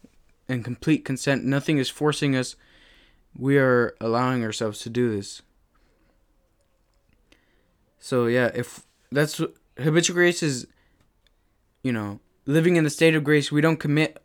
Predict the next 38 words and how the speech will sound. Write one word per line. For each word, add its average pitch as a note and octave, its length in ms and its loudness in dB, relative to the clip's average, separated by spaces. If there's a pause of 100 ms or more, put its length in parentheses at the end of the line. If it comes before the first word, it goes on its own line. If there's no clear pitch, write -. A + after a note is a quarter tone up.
a - 20 -2
mortal C3+ 320 0
sin, C#3 460 0 (760)
and B2+ 400 -2
'cause C#3+ 140 0
a C#3+ 40 2
mortal D#3 220 4
sin E3 140 -2
takes - 280 -6
us D3 140 -8
out D3 300 2
of A#2+ 160 -2
that B2 340 0 (360)
grace C#3 280 2
of B2 140 -4
God. B2 380 0 (1300)
Um, G#2+ 440 -8 (880)
and B2+ 580 0 (540)
actual F3+ 300 2
grace D3 260 0
is C#3 160 -6
the, C3+ 440 0
the C3+ 140 -6
graces D3+ 340 0
that C3 180 0
God C#3+ 340 4
gives D3 260 0
to C#3 180 2
us, B2+ 200 -2 (100)
inter-, C#3 300 -4
you C#3 120 0
know, A#2+ 200 -2 (420)
when C3 140 -2
he C3+ 180 2
intervenes C#3 800 0
in B2+ 140 0
our A#2+ 160 0
lives, C3 500 0